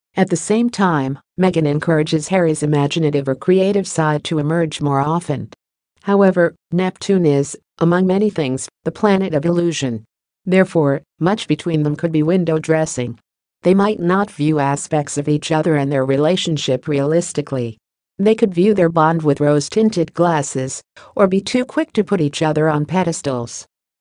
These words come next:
The Uranus influence. Astrology textbooks often portray Librans as wishy-washy people who do anything to keep the peace or maintain equilibrium.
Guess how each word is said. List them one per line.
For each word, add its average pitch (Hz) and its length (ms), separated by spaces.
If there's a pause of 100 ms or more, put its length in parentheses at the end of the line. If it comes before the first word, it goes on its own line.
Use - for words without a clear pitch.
The 185 80
Uranus 175 500
influence. 151 580
Astrology 160 800
textbooks 151 800
often 165 340
portray 160 440
Librans 156 520
as 151 160
wishy-washy 165 680
people 151 400
who 160 120
do 175 180
anything 156 400
to 147 120
keep 196 260
the 143 80
peace 165 380
or 147 80
maintain 151 480
equilibrium. 139 800